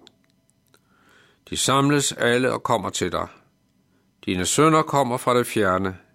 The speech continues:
Dine døtre bæres ved hoften. Da stråler du af glæde, når du ser det. Dit hjerte banker og svulmer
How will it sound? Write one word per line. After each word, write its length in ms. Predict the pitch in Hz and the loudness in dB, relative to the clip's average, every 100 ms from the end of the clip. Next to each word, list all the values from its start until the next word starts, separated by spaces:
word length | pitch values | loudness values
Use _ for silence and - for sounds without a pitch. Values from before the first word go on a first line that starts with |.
| _ _ _ _ _ _ - _ _ | _ _ _ _ _ _ -20 _ _
Dine 200 | 101 92 | -4 -4
døtre 480 | 90 147 151 156 135 | 0 2 2 0 -2
bæres 520 | - 110 113 120 117 | 0 2 2 0 -2
ved 80 | 110 | -4
hoften. 560 | 101 87 - - 87 87 _ _ _ - _ _ _ _ _ _ _ - | 0 -2 -4 -12 -18 -18 _ _ _ -20 _ _ _ _ _ _ _ 0
Da 200 | 143 135 | 0 0
stråler 480 | - - 123 113 101 | -8 -4 0 0 -2
du 200 | 101 104 | -2 -2
af 80 | 98 | -2
glæde, 460 | - 87 87 90 87 _ _ _ _ _ _ _ - | -2 -2 -2 -4 -6 _ _ _ _ _ _ _ -8
når 160 | 90 | -6
du 100 | 85 | -4
ser 280 | 87 107 85 | -4 -2 -2
det. 160 | - - - _ _ _ _ _ _ _ _ _ | -6 -20 -20 _ _ _ _ _ _ _ _ _
Dit 120 | 85 | -8
hjerte 320 | 82 127 139 139 | 0 2 2 0
banker 680 | - 123 131 131 131 - | 0 2 2 -2 -6 -8
og 120 | - 113 | -8 -6
svulmer 520 | - 101 95 95 | -2 0 0 -2